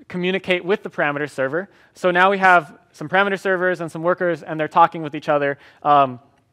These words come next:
and the exciting thing here, like I mentioned, is that, um,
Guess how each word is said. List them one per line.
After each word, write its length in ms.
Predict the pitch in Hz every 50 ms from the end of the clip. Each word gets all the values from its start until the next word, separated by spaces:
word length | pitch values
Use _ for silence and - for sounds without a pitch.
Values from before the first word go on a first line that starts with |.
| _ _ _ _ _ _ _ _ _ _ _ _ -
and 360 | 160 156 156 156 143 151 - _ _ _ _ _ _ - -
the 120 | 170 180
exciting 340 | 185 - - 233 254 254 240
thing 140 | - 226 208
here, 440 | 180 202 202 190 170 165 160 - - _ _ _ -
like 180 | 175 170 175
I 40 | 175
mentioned, 360 | 170 170 175 170 - 180 165 160
is 240 | 156 147 131 -
that, 240 | - 165 151 151 147
um, 400 | 151 147 143 143 139 135 135 131